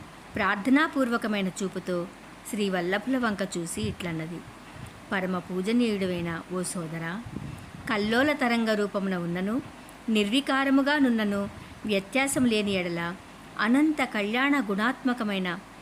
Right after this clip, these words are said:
ఈ శ్రీపాద శ్రీవల్లభ రూపమును మరికొంతకాలము ధరించి ఆ పైన గుప్తమునరించుకొనుము. ఈ దివ్య మంగళ రూపము నిజమైన సాధకుడు దర్శించగలుగునట్లు అనుగ్రహించుము. ఈ స్వరూపమునకు దేశ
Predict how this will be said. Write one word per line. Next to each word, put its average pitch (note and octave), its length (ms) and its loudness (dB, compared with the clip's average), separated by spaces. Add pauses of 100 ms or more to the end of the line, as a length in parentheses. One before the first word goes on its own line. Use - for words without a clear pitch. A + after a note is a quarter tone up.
(240)
ఈ B3 180 4
శ్రీపాద A#3 520 0 (100)
శ్రీవల్లభ G#3+ 600 0
రూపమును F3+ 560 -2 (420)
మరికొంతకాలము F#3+ 840 0
ధరించి F#3+ 480 -4 (440)
ఆ G3+ 260 4
పైన G3 200 0
గుప్తమునరించుకొనుము. F#3 1040 0 (600)
ఈ G#3 140 0
దివ్య F#3+ 340 2
మంగళ G3 380 2
రూపము F#3+ 520 -2 (420)
నిజమైన A3+ 520 4
సాధకుడు G#3+ 540 0
దర్శించగలుగునట్లు F#3 1120 0
అనుగ్రహించుము. F3 720 -4 (640)
ఈ G#3+ 140 2
స్వరూపమునకు G3+ 840 -2 (480)
దేశ A3 340 4